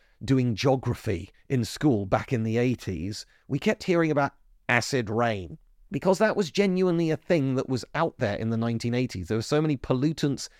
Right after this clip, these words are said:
in the environment that rain would sometimes fall.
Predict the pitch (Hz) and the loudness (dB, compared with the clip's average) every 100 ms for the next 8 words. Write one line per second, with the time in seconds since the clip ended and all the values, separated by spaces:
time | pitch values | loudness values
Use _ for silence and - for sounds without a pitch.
0 | _ _ - 196 220 165 113 101 101 101 | _ _ 0 2 4 2 2 0 0 0
1 | 104 107 110 - _ - 120 139 117 123 | 0 -2 -4 -10 _ -4 0 2 4 2
2 | 123 113 107 - 101 98 - 104 104 104 | 2 0 -2 -2 -2 -2 -2 -2 -2 -6
3 | - - 117 110 | -8 0 0 0